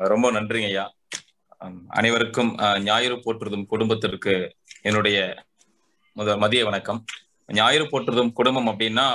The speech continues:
உலகத்தில் இருக்கக்கூடிய அத்தனை தமிழ் உறவுகளுமே அதுல அடக்கம் அப்படின்னு தான் நான் பாக்குறேன். ஏன்னா அதனுடைய தலைப்பு ஞாயிறு போற்றுதும் அப்படிங்கிறது ஒரு சாதாரண ஒரு எளிமையான தலைப்பா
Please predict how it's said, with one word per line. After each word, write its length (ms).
உலகத்தில் 380
இருக்கக்கூடிய 320
அத்தனை 400
தமிழ் 240
உறவுகளுமே 500
அதுல 200
அடக்கம் 300
அப்படின்னு 260
தான் 140
நான் 200
பாக்குறேன். 360
ஏன்னா 180
அதனுடைய 320
தலைப்பு 400
ஞாயிறு 420
போற்றுதும் 440
அப்படிங்கிறது 500
ஒரு 120
சாதாரண 540
ஒரு 180
எளிமையான 460
தலைப்பா 420